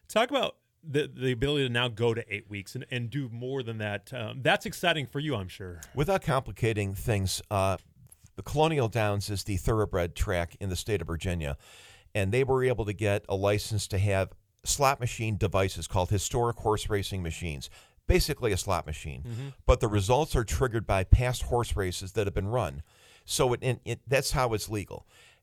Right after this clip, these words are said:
Speaker 2: And there's twenty-seven hundred of those machines out in circulation, and a piece of every dollar bet goes toward the purse fund that the harness horses race for. So the purse money is increasing rapidly, and that's why we're going from five weeks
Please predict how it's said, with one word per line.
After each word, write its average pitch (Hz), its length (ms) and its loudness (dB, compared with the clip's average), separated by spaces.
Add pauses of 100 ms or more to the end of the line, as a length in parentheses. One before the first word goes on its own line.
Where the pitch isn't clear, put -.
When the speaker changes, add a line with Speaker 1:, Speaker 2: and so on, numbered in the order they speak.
(120)
Speaker 2:
And 120 160 2
there's 104 200 2
twenty-seven 139 600 0
hundred 113 280 0
of 95 80 0
those 107 220 0
machines 104 440 -2
out 98 140 0
in 90 80 -6
circulation, 95 800 -2 (600)
and 98 380 0 (600)
a 107 80 2
piece - 320 6
of 123 60 0
every 117 180 2
dollar 104 320 0
bet 90 320 -4
goes 120 240 4
toward 98 420 2 (260)
the 95 80 0
purse - 360 4
fund 80 380 -4 (380)
that 101 120 0
the 101 100 2
harness 107 340 -2
horses 95 420 -2
race 85 200 -2
for. 57 340 -8 (440)
So 135 200 4
the 113 80 2
purse - 340 4
money 123 220 2
is 98 140 0
increasing 101 500 -2
rapidly, 92 520 0
and 85 120 0
that's 110 180 2
why 107 140 2
we're 95 120 -2
going 95 240 0
from 85 140 -6
five 98 300 0
weeks - 300 -6